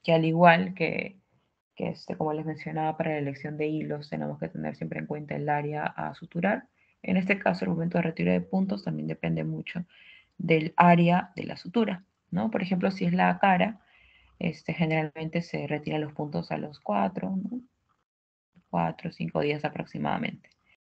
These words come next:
¿no? Si es, este, áreas más gruesas como palmas, plantas, ¿no? Cuero cabelludo, alrededor de una semana aproximadamente se hace el retiro de puntos, ¿no?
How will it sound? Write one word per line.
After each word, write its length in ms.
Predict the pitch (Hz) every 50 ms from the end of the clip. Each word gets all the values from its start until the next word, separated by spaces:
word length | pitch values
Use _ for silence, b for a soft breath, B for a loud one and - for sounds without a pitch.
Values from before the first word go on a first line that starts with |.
| b b b b b b _ _ _ _ _ -
¿no? 300 | 170 170 190 202 190 -
Si 280 | - - 180 170 170
es, 240 | 175 185 180 185 -
este, 680 | 202 190 - - - 160 156 151 147 147 156 - -
áreas 300 | - - 160 160 170 175
más 160 | 170 170 175 180
gruesas 420 | 190 196 190 180 180 - 180 175
como 280 | - 160 156 147 147 _ _ _ _ _
palmas, 760 | - 151 156 156 156 151 151 147 147 143 143 143 143 - _
plantas, 1000 | _ - 139 143 147 147 147 143 139 - - - 76 151 147 147 151 - - _ _ _ _ _ _ _ _ _ _ _ _ -
¿no? 180 | 156 156 160 165
Cuero 240 | 170 160 156 160 160
cabelludo, 800 | - 147 135 131 135 139 156 160 156 156 180 226 285 277 214 190
alrededor 480 | - - 147 143 139 143 147 151 147
de 160 | 147 147 147 -
una 220 | 165 156 160 160
semana 320 | - 180 185 196 196 202 202
aproximadamente 720 | 202 208 196 - 202 202 208 220 208 208 214 202 - 233
se 120 | 226 - -
hace 160 | - - -
el 60 | -
retiro 280 | - 78 - - 80 80
de 80 | 78
puntos, 480 | - _ - - - - - - - _ b b b b b b b b b b b b -
¿no? 240 | 180 190 220 226